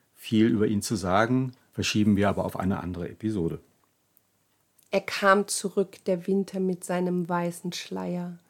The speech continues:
Speaker 2: Schon begann der Frost zu funkeln in meinem Leben ohne Liebe.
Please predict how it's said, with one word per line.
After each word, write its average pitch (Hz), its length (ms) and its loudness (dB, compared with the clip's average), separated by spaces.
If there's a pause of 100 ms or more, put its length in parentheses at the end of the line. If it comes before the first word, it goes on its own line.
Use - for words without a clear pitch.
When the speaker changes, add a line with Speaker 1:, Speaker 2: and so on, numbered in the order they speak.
(420)
Speaker 2:
Schon 254 320 6
begann 196 260 6
der 190 140 4
Frost - 400 -4
zu 202 100 -6
funkeln 233 540 0
in 190 120 0
meinem 185 320 2
Leben 202 440 2
ohne 190 340 0
Liebe. 170 600 -4